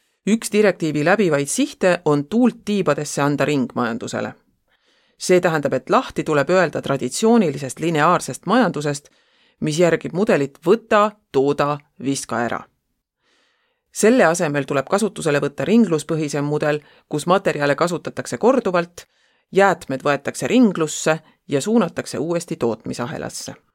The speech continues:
Direktiivis nähti ette ka nõuded, millele peavad vastama kõik E L-is turule lastavad pakendid. Näiteks ei tohi pakendi suurus ja kaal olla suurem sellest,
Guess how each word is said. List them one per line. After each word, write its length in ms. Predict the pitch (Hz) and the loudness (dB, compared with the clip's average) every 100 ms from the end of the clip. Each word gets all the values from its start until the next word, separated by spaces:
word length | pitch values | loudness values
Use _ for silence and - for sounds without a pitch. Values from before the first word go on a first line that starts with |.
| _ _ _ _ _ _ _ | _ _ _ _ _ _ _
Direktiivis 600 | 247 277 - 165 151 147 | 2 2 2 -2 -2 -2
nähti 240 | 175 165 175 | -4 0 -2
ette 240 | 196 143 | -2 -2
ka 80 | 135 | 0
nõuded, 400 | 160 269 233 151 | 2 2 2 0
millele 340 | 165 160 143 143 | 0 0 0 2
peavad 280 | 151 139 | 2 2
vastama 460 | 170 185 - 139 127 226 | 0 -2 -2 -4 -2 2
kõik 340 | 277 285 190 | 2 2 2
E 240 | 202 175 180 | 4 4 4
L-is 240 | 160 143 | 0 -4
turule 340 | 170 202 156 | -2 -2 -2
lastavad 460 | 139 143 - 127 - | -2 -4 -6 -6 -6
pakendid. 480 | 131 - 123 - - _ _ _ _ _ _ _ | -10 -8 -10 -10 -16 _ _ _ _ _ _ _
Näiteks 460 | 165 190 190 190 160 | 2 2 0 -6 -2
ei 80 | 131 | -2
tohi 220 | 143 143 | -2 0
pakendi 420 | 185 202 139 139 | 0 0 -2 -2
suurus 440 | 226 226 170 139 | 0 2 2 -2
ja 80 | 127 | -4
kaal 360 | 139 190 165 139 | 0 2 2 0
olla 180 | 135 - | -4 -4
suurem 320 | 165 170 - | -4 -4 -2
sellest, 460 | 233 262 180 - | 0 2 2 -2